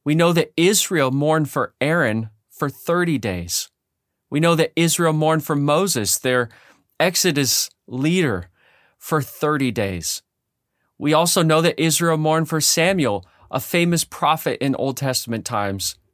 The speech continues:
for thirty days. And we also know that in Genesis, the text tells us that Jacob mourned for Joseph for many days. So there was a f-, sufficient time given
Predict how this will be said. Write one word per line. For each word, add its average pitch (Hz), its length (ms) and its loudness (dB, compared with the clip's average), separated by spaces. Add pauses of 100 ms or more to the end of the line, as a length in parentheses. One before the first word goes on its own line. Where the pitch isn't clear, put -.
for - 180 -6
thirty 160 380 0
days. 92 480 -6 (1000)
And 151 140 0
we 165 100 2
also 196 380 2
know 139 200 2
that 135 200 -2
in 147 120 2
Genesis, 139 800 -2 (580)
the 143 160 -2
text 170 440 -2
tells 143 280 2
us 135 180 -2
that - 200 -4
Jacob 135 640 0
mourned 139 460 0
for 135 160 -6
Joseph 117 800 -4 (160)
for - 520 -2 (160)
many 135 760 -2 (140)
days. 107 600 -6 (960)
So - 220 0
there 214 160 2
was 254 160 0
a 262 40 2
f-, 185 380 -2
sufficient - 720 -2
time 160 560 -2
given 165 540 -2